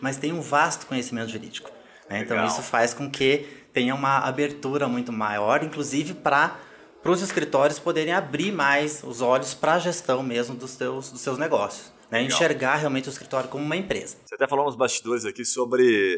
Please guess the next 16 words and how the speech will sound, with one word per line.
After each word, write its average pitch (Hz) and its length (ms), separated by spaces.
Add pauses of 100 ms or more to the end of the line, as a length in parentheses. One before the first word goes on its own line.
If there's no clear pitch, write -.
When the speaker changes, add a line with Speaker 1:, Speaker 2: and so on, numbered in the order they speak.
Speaker 2:
eu 85 160
vou 107 120
fazer 110 180
a 120 40
pergunta 113 380
de 87 80
maneira 107 260
bem 120 160
direta, 131 400
assim, 120 180
e 131 80
você 139 120
vai 123 100
explicar 127 280
um 117 40
pouquinho. 117 320